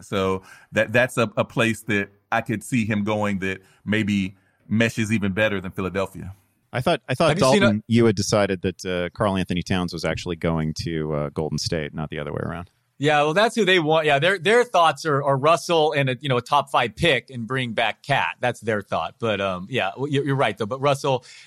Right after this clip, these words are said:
Speaker 3: and Cat have been linked together too, so it'll be interesting to see what happens. Are there any prospects jump out at you, Dre? Like, if I,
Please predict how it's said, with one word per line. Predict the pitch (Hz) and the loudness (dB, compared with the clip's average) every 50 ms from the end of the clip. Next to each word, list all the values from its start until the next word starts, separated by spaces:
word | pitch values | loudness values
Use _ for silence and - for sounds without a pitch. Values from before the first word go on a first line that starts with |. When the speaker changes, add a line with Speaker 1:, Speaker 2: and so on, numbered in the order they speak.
| _ | _
Speaker 3:
and | 139 139 135 | -4 -4 0
Cat | 143 143 143 131 | 0 0 0 0
have | 113 | -2
been | 117 123 | -2 -2
linked | 131 131 127 - | -2 -4 -4 -8
together | 117 123 160 170 165 160 165 151 | -2 2 2 2 4 2 0 -4
too, | 139 - 147 143 135 | -2 -2 0 0 0
so | 143 170 | 0 2
it'll | 185 208 | 2 2
be | 202 220 214 | 4 2 2
interesting | 208 - - 170 165 147 | 0 -2 -4 -4 -2 -2
to | 135 - | -2 -4
see | - 143 135 131 | -2 -2 -2 0
what | 117 117 110 113 | 0 0 0 0
happens. | 123 117 135 135 | 0 0 0 2
Are | 175 | 2
there | 214 | 2
any | 254 285 226 | 2 0 0
prospects | - 185 180 196 185 - - 220 214 - | 2 4 4 4 2 2 0 0 0 0
jump | - 208 190 | -2 0 2
out | 202 196 196 | 2 2 2
at | 202 | 2
you, | 208 208 | -2 -2
Dre? | 160 170 190 196 | 0 2 2 2
Like, | 196 190 165 170 | 4 2 2 2
if | 160 | 2
I, | 175 170 165 | 2 2 2